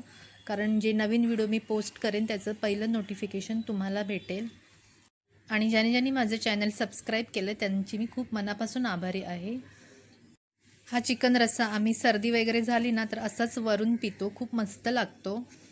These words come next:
तसेच हा हळदी समारंभाला, साखरपुड्याला किंवा लग्न कार्यांमध्ये भरपूर प्रमाणात केला जातो. आता मी इथे हे चिकन व्यवस्थित परतून घेतलं आहे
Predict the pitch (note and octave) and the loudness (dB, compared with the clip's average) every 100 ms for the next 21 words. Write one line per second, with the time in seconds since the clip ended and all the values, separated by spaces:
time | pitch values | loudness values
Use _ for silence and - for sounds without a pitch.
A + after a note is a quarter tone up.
0 | - _ G#3+ G3+ A3 A3+ A3+ G#3 G3+ A3+ | -20 _ -6 -2 2 2 4 4 4 4
1 | A#3+ G#3+ G#3 G#3 G#3+ G#3 G3+ G3+ A3 G3+ | 4 2 2 2 2 2 0 -2 -2 -4
2 | - A3 G#3+ A3 G3 G3 G3 G3 G#3+ G3+ | -4 -4 -2 -2 0 0 -2 -4 -4 -2
3 | G3+ G3+ G3+ A3 A3+ G3+ G3+ G3 F#3+ G#3 | 0 0 0 -2 -2 -2 -4 -2 -2 0
4 | G#3+ G3+ G#3+ G#3 A3+ A3 A3 A#3 - F#3+ | 0 0 -2 -4 -4 -4 -4 -6 -4 -4
5 | F3+ F#3 F3+ G3 A#3+ - - - _ _ | -2 -4 -6 -6 -8 -12 -20 -20 _ _
6 | - - - - A3 A#3+ B3+ B3+ A#3+ B3 | -18 -16 -12 -6 -2 2 4 4 4 2
7 | B3+ - A#3 B3 B3+ A3 A3+ - A#3 B3 | 0 -2 0 0 2 2 0 -2 -4 0
8 | G#3+ G3 A#3+ C4+ B3+ G3 G3 B3 | 0 2 2 4 4 2 0 0